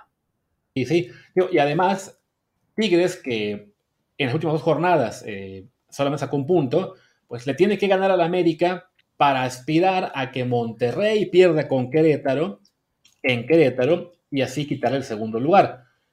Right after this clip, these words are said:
Como están las cosas, todo pinta a que el top tres ya no se mueve. El América es superlíder ya seguro, el Monterrey mínimo va a sacar un punto en Querétaro, que es decimoquinto en la tabla, y Tigres,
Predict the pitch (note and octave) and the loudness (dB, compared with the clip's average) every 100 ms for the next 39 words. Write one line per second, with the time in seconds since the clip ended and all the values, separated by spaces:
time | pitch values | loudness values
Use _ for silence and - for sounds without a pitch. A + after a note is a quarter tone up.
0 | _ _ - F3+ D3+ C3+ E3 E3 E3 - | _ _ 6 6 6 2 0 2 0 4
1 | F3 D#3 E3 - - C3 C3 C#3+ C#3 C3 | 4 4 -2 -2 0 0 0 -4 -4 0
2 | A#2+ A#2+ A#2 B2+ D#3 - _ - A2 G2+ | 0 0 -4 -4 -6 -14 _ -12 -12 -2
3 | B2+ B2+ C3+ C3+ - C3+ A2 A2 C3 F#3 | -2 2 0 0 -4 -6 -6 -6 0 2
4 | B2+ - - G2 F#2+ B2 C#3 - G#2+ - | 0 -6 -10 -8 -4 -2 -2 -2 -2 -4
5 | - _ _ - B2+ A#2+ D3+ G3 C3 B2 | -12 _ _ -8 -4 0 4 6 4 -2
6 | D3+ A3+ A3 A3 - - G#2 A2 G#2+ B2 | 2 6 6 4 -4 -10 -8 -6 -2 2
7 | E3 C#3 - C3 F3 G3 D#3 A2 G#2 B2 | 2 2 -4 -2 2 2 2 -2 -2 -2
8 | B2 A#2 A2+ A2+ G#2+ A2+ A2+ B2 D#3 E3+ | -2 -4 -4 -4 -4 -4 -4 0 2 2
9 | A#2+ A2+ D#3+ - _ G#2+ F2+ - G2 F#2+ | 2 0 -2 -6 _ -12 -12 -10 -12 -12
10 | F#2 - A#2+ G#2 A2 A2 A#2+ A#2+ F3+ - | -16 -10 -8 -6 -4 0 0 0 -4 -8
11 | _ _ _ _ F3 F#3 F#3+ D#3 E3+ E3+ | _ _ _ _ 4 6 6 8 4 2